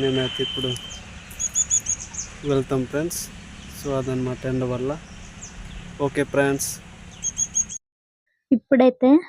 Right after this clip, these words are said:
Speaker 2: మధ్యాహ్న సమయం అయ్యింది. ఎండ కూడా చాలా విపరీతంగా ఉంది. ఇంటికి బయలుదేరుతున్నాము.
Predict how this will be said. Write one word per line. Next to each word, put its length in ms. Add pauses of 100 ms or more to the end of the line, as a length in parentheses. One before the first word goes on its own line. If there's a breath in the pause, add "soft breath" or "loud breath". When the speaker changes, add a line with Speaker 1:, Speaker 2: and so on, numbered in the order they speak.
(160 loud breath)
Speaker 2:
మధ్యాహ్న 400
సమయం 480
అయ్యింది. 440 (680)
ఎండ 220
కూడా 360 (140)
చాలా 220
విపరీతంగా 800
ఉంది. 340 (680)
ఇంటికి 360 (100)
బయలుదేరుతున్నాము. 1000